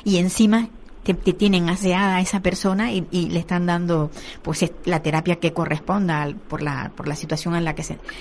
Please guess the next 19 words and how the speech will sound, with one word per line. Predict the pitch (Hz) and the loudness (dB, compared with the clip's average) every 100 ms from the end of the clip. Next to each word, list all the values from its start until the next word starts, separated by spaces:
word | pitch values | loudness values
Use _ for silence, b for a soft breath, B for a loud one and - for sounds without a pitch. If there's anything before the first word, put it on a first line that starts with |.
| - | -4
se | 175 | -2
encuentre? | 151 170 156 147 - - - - B B B B B B | 2 0 2 -2 -6 -10 -10 -10 B B B B B B
Está-, | - - 185 - | -2 2 2 4
estamos | 190 196 208 247 | 2 4 4 6
siendo | 226 202 | 6 8
muy | 190 196 | 6 6
cicateros | 208 208 196 165 170 156 156 | 6 4 2 2 4 4 0
con, | - 160 156 151 | -2 -2 -2 -4
con, | - 147 139 - | -4 -4 -6 -8
con | - 160 | -4 -2
el | 156 | 0
mundo | 151 165 160 | 0 0 0
de | 151 | 0
la, | 143 143 - - | 0 -2 -4 -8
de | - 160 160 | -8 -4 -2
las, | 156 160 | -2 -4
de | - 175 | 2 2
los | 175 | 4
dependientes. | 165 151 156 151 - - | 2 0 0 0 -2 -6